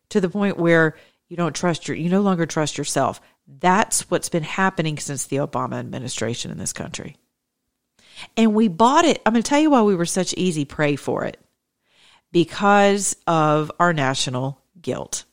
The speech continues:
over slavery. That, that clearly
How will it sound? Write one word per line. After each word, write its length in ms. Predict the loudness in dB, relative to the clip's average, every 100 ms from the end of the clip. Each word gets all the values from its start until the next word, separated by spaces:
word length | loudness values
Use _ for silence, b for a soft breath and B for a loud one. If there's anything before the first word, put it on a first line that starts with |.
| _
over 300 | -2 -2 -2
slavery. 680 | -4 -6 -8 -8 -12 -12 _ _ _ _ _ _ _ b b _
That, 260 | 2 2 -2 -18 0
that 380 | 0 0 -8 -8
clearly 600 | 2 6 8 6 4